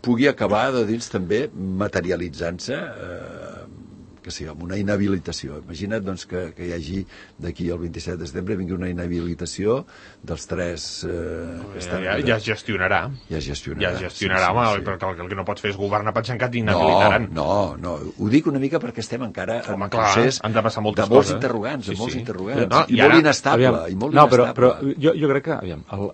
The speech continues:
Speaker 3: el, el dirigent responsable aquest arbre de decisions ja el té fet. És a dir,
Speaker 2: Hauria de tenir-lo fet.
Speaker 3: No, segur que el tenen fet, se-, seguríssim.
Speaker 2: Bueno, jo, jo me'n faig
Speaker 3: No,
Speaker 2: creus del,
Speaker 3: segur.
Speaker 2: de, del que no han previst, però
Speaker 3: El
Speaker 2: bé.
Speaker 3: que, el que, el que no farà mai és explicar-lo.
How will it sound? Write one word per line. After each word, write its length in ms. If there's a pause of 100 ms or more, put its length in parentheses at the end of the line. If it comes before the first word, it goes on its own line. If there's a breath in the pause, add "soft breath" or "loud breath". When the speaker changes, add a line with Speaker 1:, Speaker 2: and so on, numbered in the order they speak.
Speaker 3:
el, 200 (300)
el 80
dirigent 400
responsable 640 (480 soft breath)
aquest 260
arbre 300
de 100
decisions 540
ja 80
el 60
té 100
fet. 380 (720 soft breath)
És 120
a 40
dir, 100
Speaker 2:
Hauria 320
de 80
tenir-lo 320
fet. 240
Speaker 3:
No, 140
segur 260
que 60
el 80
tenen 200
fet, 160
se-, 220
seguríssim. 600
Speaker 2:
Bueno, 160
jo, 160
jo 100
me'n 180
faig 180
Speaker 3:
No, 60
Speaker 2:
creus 200
del, 120
Speaker 3:
segur. 120
Speaker 2:
de, 160
del 160
que 100
no 80
han 80
previst, 360
però 140
Speaker 3:
El 40
Speaker 2:
bé. 40
Speaker 3:
que, 120 (160)
el 140
que, 180 (340)
el 60
que 100
no 60
farà 180
mai 140
és 80
explicar-lo. 460